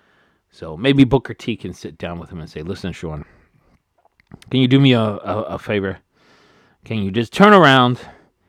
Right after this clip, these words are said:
and, and do one of my," maybe we could have, you know what? I got it. Next week, Bron Breakker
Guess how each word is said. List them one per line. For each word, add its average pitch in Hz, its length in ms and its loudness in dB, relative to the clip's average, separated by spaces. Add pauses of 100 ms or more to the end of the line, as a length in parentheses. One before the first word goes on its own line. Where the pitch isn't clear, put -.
(540)
and, 131 180 -2
and 117 380 -2
do 135 120 0
one 131 160 0
of 123 80 -2
my," 113 380 -4 (140)
maybe 160 280 4
we 165 140 4
could 160 160 2
have, 135 320 2
you 147 100 -2
know 156 140 -2
what? 131 280 -6 (880)
I 139 140 4
got 113 260 -2
it. 87 140 -12 (680)
Next 131 440 0
week, 110 380 -4 (440)
Bron 131 340 2
Breakker 104 500 -10